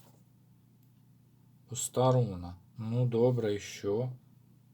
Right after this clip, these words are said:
Ага, Іса. <clears throat> Що у нас тут?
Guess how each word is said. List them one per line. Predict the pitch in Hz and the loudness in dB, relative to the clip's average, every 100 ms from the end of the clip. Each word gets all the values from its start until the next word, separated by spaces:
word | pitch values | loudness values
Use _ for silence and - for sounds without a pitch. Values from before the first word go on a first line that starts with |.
| _ _ _ _ _ - - - - _ _ _ _ _ _ _ _ - | _ _ _ _ _ -10 -10 -10 -20 _ _ _ _ _ _ _ _ -6
Ага, | 101 110 113 95 87 | -4 -2 -2 -4 -6
Іса. | 110 95 - - 90 - - - - - - - - - - - - - - | -8 -10 -12 -12 -14 -20 -20 -18 -16 -16 -16 -16 -18 -20 -20 -10 -10 -10 2
<clears throat> | 214 233 208 135 123 - - - - - - - - - - | 8 10 10 6 2 -2 -16 -20 -20 -20 -20 -20 -12 -12 -12
Що | - 175 | -2 4
у | 202 | 6
нас | 214 202 - | 8 8 6
тут? | - 117 - - | 2 0 0 -14